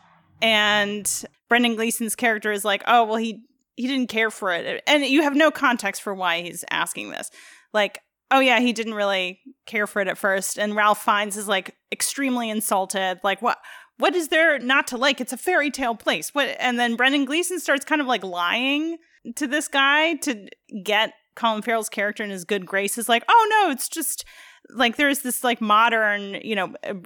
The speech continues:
bridge or whatever. But once he got into the town, he loved it. He said it was like a dream. And then he's like, "Oh, okay, great." And then it's revealed that Brendan Gleeson has to kill Colin Farrell. And the reason Ralph Fiennes sent them to Bruges was so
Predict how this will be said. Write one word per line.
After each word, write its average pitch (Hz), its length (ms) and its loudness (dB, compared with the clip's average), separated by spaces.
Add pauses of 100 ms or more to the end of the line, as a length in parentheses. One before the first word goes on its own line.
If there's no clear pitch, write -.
(120)
bridge 208 400 0
or 196 60 -2
whatever. 190 320 0
But 214 140 -2
once 269 180 2
he 247 60 -8
got 254 140 2
into 233 180 -4
the 190 80 -4
town, 233 260 0
he 220 120 -2
loved 202 300 0
it. 170 100 -6
He 196 120 -10
said 214 200 -2
it 208 60 -2
was 196 140 -6
like 190 160 -6
a 190 40 -6
dream. 185 540 -6
And 180 120 -4
then 175 160 0
he's 196 160 -6
like, 196 180 0
"Oh, 214 300 4
okay, 247 340 -2 (160)
great." 247 340 2
And 233 160 2
then 262 140 4
it's 247 200 -2
revealed 220 680 0 (480)
that 208 240 2
Brendan 226 260 2
Gleeson 226 320 -2
has 214 200 -2
to 220 100 -10
kill 247 300 0
Colin 233 360 0
Farrell. 220 500 4
And 214 180 -4
the 202 80 -6
reason 233 420 -4
Ralph 202 260 0
Fiennes 196 320 -4
sent 233 300 -2
them 226 160 -4
to 226 120 -6
Bruges 190 540 -2
was 196 200 -6
so 190 480 -2